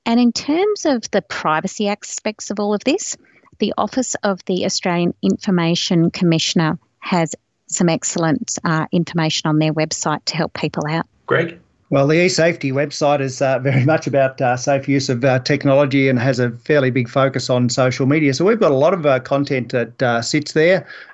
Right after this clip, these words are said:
Speaker 3: And in a lot of areas that we haven't really discussed today, uh, we have a platform around, uh, eSafety Women, and, uh, we know that in domestic violence situations, uh, technology is often being used to, uh, hack, control,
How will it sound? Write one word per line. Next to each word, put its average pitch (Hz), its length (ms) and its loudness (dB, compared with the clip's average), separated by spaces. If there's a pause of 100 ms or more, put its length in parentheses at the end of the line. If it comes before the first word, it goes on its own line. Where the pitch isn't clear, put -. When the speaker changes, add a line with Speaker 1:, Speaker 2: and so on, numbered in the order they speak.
Speaker 3:
And 156 280 0
in 160 80 2
a 160 40 2
lot 196 140 4
of 240 100 4
areas 196 360 2
that 139 100 0
we 143 240 0
haven't 143 240 0
really 139 240 2
discussed 139 460 -2
today, 120 420 0
uh, 113 140 0
we 123 100 -2
have 127 140 0
a 123 240 2
platform 135 500 -2
around, 123 460 2
uh, 120 160 0
eSafety 131 600 0
Women, 160 460 4
and, 120 400 0
uh, 120 180 0
we 123 160 2
know 127 280 4
that 120 200 -2
in 120 280 2
domestic 117 400 0
violence 139 340 2
situations, 156 720 0 (420)
uh, 117 320 0
technology 131 640 0
is 120 80 0
often 123 260 0
being 120 220 2
used 127 240 2
to, 120 260 0
uh, 110 240 4
hack, 131 320 -2
control, 135 800 2